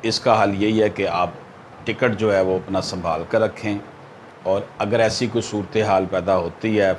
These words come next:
फौतगी की सूरत में या ज़ख्मी होने की सूरत में, तो आप उस इलाके का जो secretary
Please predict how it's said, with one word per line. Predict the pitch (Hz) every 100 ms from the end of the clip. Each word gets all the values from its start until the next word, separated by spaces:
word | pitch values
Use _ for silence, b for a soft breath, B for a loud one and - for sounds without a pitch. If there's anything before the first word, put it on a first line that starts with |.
| -
फौतगी | 95 90 92 98
की | 92 98
सूरत | 87 - 92 90 85
में | 90 90 87
या | 87 87 85 85
ज़ख्मी | 98 - 110
होने | 98 92
की | 85
सूरत | - 82 82
में, | - 110 - B B B B - - 107
तो | 98
आप | 98 98 104 107 - 104 101 110 -
उस | 107 -
इलाके | 98 95 - 107 95
का | 104
जो | 95 98
secretary | 92 - 101 95 110 107 120 117